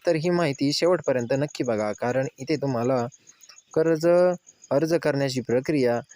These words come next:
यासाठी कोण पात्र आहे, आवश्यक कागदपत्र काय लागणार आहे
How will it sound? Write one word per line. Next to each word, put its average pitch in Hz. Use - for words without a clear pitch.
यासाठी 165
कोण 180
पात्र 123
आहे, 123
आवश्यक 135
कागदपत्र 156
काय 151
लागणार 120
आहे 117